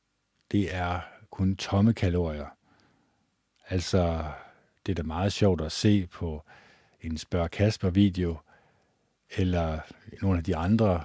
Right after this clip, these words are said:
hvor de åbner Pokémons, eller, eller hvad det nu gør. Men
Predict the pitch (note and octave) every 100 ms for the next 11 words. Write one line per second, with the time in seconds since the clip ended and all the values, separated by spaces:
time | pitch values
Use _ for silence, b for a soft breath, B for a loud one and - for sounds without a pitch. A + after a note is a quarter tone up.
0 | - F2 E2 E2+ E2 D#2+ D#2 D#2 - G#2
1 | A#2+ G#2 F2+ F#2 F2 - E2+ E2 F2+ F#2+
2 | F#2 F2 F2 F2 G2 F#2 F#2+ G2 b b
3 | b b b b b b b b _ _
4 | _ - G2+ G2+ G2+ F#2+